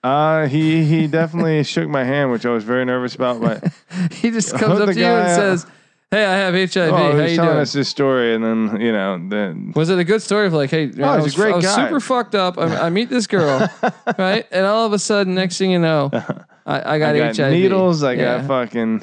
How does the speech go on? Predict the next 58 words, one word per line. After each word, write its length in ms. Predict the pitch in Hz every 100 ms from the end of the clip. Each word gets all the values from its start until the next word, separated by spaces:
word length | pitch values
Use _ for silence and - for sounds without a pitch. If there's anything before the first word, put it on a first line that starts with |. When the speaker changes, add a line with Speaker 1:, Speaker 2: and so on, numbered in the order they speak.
| -
Speaker 2:
Oh, 140 | 147
is 100 | 120
Speaker 1:
yeah. 80 | 127
Speaker 2:
it 20 |
from 160 | 147 131
heroin 380 | 147 170 202
or 100 | 185
is 120 | 127 131
it 40 |
Speaker 1:
I 120 | 120
Speaker 2:
from 160 | 113 123
Speaker 1:
don't 0 |
Speaker 2:
a 40 |
Speaker 1:
know. 40 | 120
Speaker 2:
girl? 300 | 127 95 120 160 233 - -
I 60 | 151
thought 160 | 220
he 80 | 214
told 180 | 233 214
you 80 | 208
the 80 |
story. 420 | 208 247 202 95 - _ _ _ _ 127
Speaker 1:
No, 160 | 120 117
he 60 |
was 120 | 113
just 160 | 95 101
telling 220 | 104 95
us 80 | 90
how 100 | 95
he 80 | 87
has 160 | 85
H 160 | 85 55
I 80 | -
V. 160 | - - - _ -
Speaker 2:
Oh, 120 | 101
okay. 200 | - -
Speaker 1:
I 220 | 147 -
don't 220 | 135 110
remember 320 | 82 82 - 240
Speaker 2:
Well, 80 |
Speaker 1:
it. 80 | 285
Speaker 2:
nowadays 360 | 302 311 277 262
that's 200 | 262 247
nothing. 260 | 254 233 123
That's 180 | 156 208
like 80 |
having 180 | 190 185
the 80 | 151
flu. 320 | - 170 101 143 -
That 80 | 175
thing's, 260 | 202 180 151
look 80 | 233
at 80 | 220
Magic 240 | 208 175 143
Johnson. 380 | 110 - 135 -
Speaker 1:
I 100 | 135
don't 240 | 160 160 -
think 220 | 131